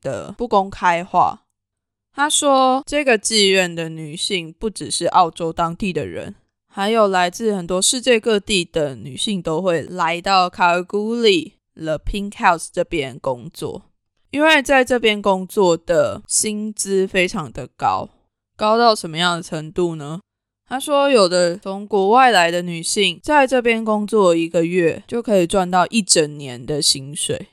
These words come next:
所以在这个妓院当时还非常的兴盛的时候，预约来这里要从事性工作的女性根本是络绎不绝，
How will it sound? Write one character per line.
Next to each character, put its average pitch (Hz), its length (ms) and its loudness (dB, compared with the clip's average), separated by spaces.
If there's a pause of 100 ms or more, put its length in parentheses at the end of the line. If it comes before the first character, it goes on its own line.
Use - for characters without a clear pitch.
(420)
所 302 200 -4
以 269 80 2
在 214 460 6
这 254 160 -6
个 220 140 -2
妓 202 320 -4
院 180 280 0
当 170 300 -2
时 127 340 -8
还 180 240 0
非 190 280 0
常 170 340 -8
的 175 340 -2
兴 262 380 -4
盛 277 240 2
的 180 140 -2
时 175 160 2
候， 196 380 2 (280)
预 269 220 0
约 226 240 4
来 175 340 4
这 196 240 0
里 156 320 -4
要 170 320 0
从 208 340 -2
事 277 220 2
性 254 300 2
工 214 260 2
作 202 240 4
的 165 120 -6
女 139 260 -12
性 185 520 2
根 220 200 -4
本 180 180 4
是 180 140 -2
络 185 280 2
绎 170 140 -4
不 165 160 -4
绝， - 360 -10